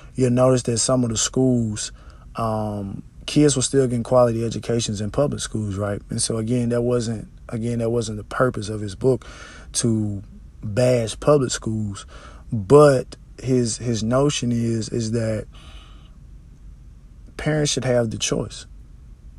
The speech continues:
The education of a, of a person's child, um, should be in the hands of the parent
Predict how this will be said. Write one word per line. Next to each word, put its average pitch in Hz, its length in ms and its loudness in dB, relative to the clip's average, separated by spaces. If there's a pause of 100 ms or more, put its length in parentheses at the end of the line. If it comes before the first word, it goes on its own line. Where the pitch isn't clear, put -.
(640)
The 123 60 -2
education 127 560 0
of 117 180 -2
a, 113 100 -2
of 117 200 -4
a 107 80 -4
person's 120 480 -2
child, 113 540 2 (640)
um, 110 560 0
should - 220 -6
be 117 120 -2
in 113 60 -2
the 107 80 -4
hands 113 240 -2
of 101 80 -8
the - 60 -14
parent 160 420 -2